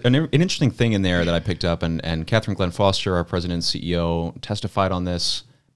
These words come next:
over the summer to the House, to a subcommittee. The phrase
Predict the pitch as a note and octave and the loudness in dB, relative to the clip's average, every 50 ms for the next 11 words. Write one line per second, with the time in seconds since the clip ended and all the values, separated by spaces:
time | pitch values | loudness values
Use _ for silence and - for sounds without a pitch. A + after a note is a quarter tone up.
0 | _ _ - G2+ F#2 F#2+ - - - - - G#2+ G#2 G2 F#2+ F#2+ F#2+ G2 A2 - | _ _ -6 -4 -2 -2 -2 -2 -2 0 0 0 0 0 0 0 -2 -4 -8 -14
1 | _ _ _ _ - - D2+ - - A#2 A#2+ B2+ B2+ - - - - - - - | _ _ _ _ -10 -10 -8 -4 -2 0 0 0 0 0 -2 -4 -4 -6 -8 -8
2 | F2 - - A2 - - - C3 B2+ B2 B2 B2+ B2+ - _ _ _ _ _ _ | -6 -4 -4 -4 -4 -4 -2 0 2 2 2 2 0 -2 _ _ _ _ _ _
3 | _ _ _ _ _ _ A#2 A2 - C3+ C#3 D3+ D3 C#3+ C#3 B2+ - | _ _ _ _ _ _ -10 -6 -2 0 2 2 2 2 2 0 -2